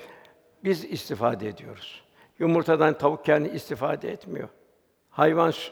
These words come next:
kendi yavrunun sütünden ziyade biz onun sütünden istifade ediyoruz. Rabbinin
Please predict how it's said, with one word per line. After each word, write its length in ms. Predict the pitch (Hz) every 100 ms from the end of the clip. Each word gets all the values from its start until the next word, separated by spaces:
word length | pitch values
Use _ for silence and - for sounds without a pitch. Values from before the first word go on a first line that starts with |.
| -
kendi 300 | - 147 165
yavrunun 400 | 208 160 151 151
sütünden 560 | - 147 165 - 233 156
ziyade 440 | 139 156 - 151
biz 200 | 156 - -
onun 180 | 151 139
sütünden 340 | - - 139
istifade 500 | 127 - 139 139 -
ediyoruz. 400 | 139 135 - _ _ _ _ -
Rabbinin 560 | 143 147 143 165 175